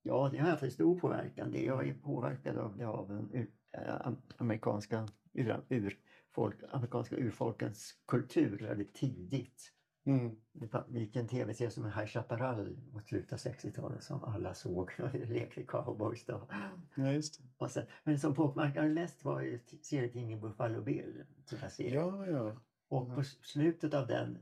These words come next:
Speaker 1: fanns det alltid så här en, en historiker som skrev om Zhou-indianerna, Apacherna och de här folken.
Speaker 2: Mm.
Speaker 1: Och hur det slutade för dem, hur de s-, slogs mot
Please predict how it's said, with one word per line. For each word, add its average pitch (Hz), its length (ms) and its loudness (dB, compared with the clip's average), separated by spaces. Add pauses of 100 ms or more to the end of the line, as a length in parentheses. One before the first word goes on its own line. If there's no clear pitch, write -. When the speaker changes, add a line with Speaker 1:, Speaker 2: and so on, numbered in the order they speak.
(140)
Speaker 1:
fanns 123 240 -2
det - 160 -4
alltid 123 600 -2
så - 60 -6
här - 280 -2 (460)
en, 110 340 0 (100)
en 113 280 -2 (200)
historiker 135 640 6
som 117 180 -4
skrev 107 480 -4 (120)
om 101 240 -4
Zhou-indianerna, 107 960 -2
Apacherna 107 920 -4
och 110 200 -8 (420)
de 104 140 2
här 101 160 0
folken. 104 480 -4 (420)
Speaker 2:
Mm. 107 320 0
Speaker 1:
Och 117 140 2
hur 123 160 2
det 110 140 -2
slutade - 680 0
för - 120 -4
dem, - 240 -4
hur 117 240 -4
de 113 160 -4
s-, - 140 -16 (360)
slogs - 420 -4
mot - 380 -6